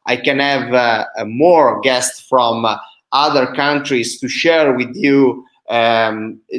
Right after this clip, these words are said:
different, uh, point of view and best practice, uh, to improve, uh, uh, the sales of, uh, uh, ancillary services, uh,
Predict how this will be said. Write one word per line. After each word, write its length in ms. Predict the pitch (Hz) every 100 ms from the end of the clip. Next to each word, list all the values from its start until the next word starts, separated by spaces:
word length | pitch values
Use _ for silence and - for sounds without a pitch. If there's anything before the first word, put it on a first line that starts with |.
| 127
different, 600 | 127 - 165 139 127 -
uh, 280 | 127 117 110 - -
point 360 | 170 175 165
of 300 | 131 - 117
view 320 | 131 175 165
and 320 | - 123 120 120
best 340 | 170 170 -
practice, 640 | 139 156 160 - 117 -
uh, 140 | 113 101 - _ _
to 60 | 139
improve, 600 | 131 131 196 170 135 117
uh, 220 | 110 101 - -
uh, 440 | 110 110 107 107 107
the 60 |
sales 480 | 107 - 170 135 110
of, 320 | 120 110 104
uh, 260 | 110 107 104 - _ -
uh, 20 | 107
ancillary 800 | 107 110 120 117 - 151 135 117
services, 800 | - 139 123 117 - 113 - 117
uh, 220 | 110